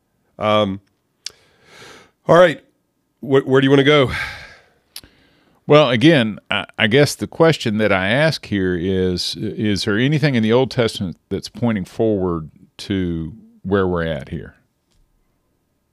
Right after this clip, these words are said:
Speaker 1: Well, I mean, the whole Old Testament is gonna speak on Jesus, but you were thinking specifically of what?
Speaker 2: Yeah. Well, specifically of the, the provision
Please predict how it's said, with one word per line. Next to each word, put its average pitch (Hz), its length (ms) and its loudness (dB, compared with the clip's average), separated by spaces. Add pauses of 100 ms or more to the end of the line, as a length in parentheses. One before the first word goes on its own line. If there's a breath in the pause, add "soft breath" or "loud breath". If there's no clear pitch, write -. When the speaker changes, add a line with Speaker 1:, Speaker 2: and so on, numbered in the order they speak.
(1200)
Speaker 1:
Well, 104 140 -14
I - 20 -12
mean, 101 260 -12 (100)
the 95 180 -8
whole 127 260 4
Old 104 160 2
Testament 117 400 -2
is 87 80 -10
gonna 98 140 -4
speak 104 320 -6
on 90 160 -6
Jesus, 95 400 -2
but 92 180 -12
you 101 140 -4
were 104 100 -4
thinking 98 480 -8
specifically 104 800 -6
of 90 160 -8
what? 95 360 -6
Speaker 2:
Yeah. 85 260 -4 (340 soft breath)
Well, 107 340 4 (180)
specifically 104 800 -4
of 92 300 0
the, 85 300 -4
the 73 160 -10
provision 92 800 -2